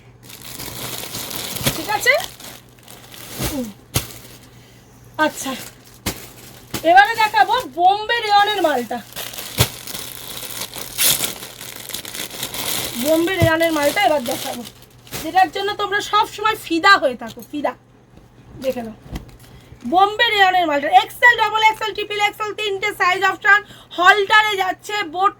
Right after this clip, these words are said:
নেকে যাচ্ছে, কালার চার্টগুলো দেখিয়ে দেবো, ঠিক আছে? এই গেল বোম্বে রেয়নের মালটা। এটার কালার চার্ট দেখে নাও, এইটা, এইটা, তো কালার চার্ট ফেলছি, হ্যাঁ,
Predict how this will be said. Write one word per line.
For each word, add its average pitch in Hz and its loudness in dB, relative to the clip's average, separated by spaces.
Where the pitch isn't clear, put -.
নেকে 403 -4
যাচ্ছে, 339 2
কালার 370 4
চার্টগুলো 381 2
দেখিয়ে 311 -4
দেবো, 226 -10
ঠিক 349 -2
আছে? - 4
এই 349 0
গেল 370 8
বোম্বে 339 2
রেয়নের 349 2
মালটা। 233 -6
এটার 415 6
কালার 403 6
চার্ট 403 2
দেখে 392 6
নাও, 381 2
এইটা, 349 2
এইটা, 349 2
তো 349 -2
কালার 403 6
চার্ট 427 0
ফেলছি, 311 6
হ্যাঁ, 508 0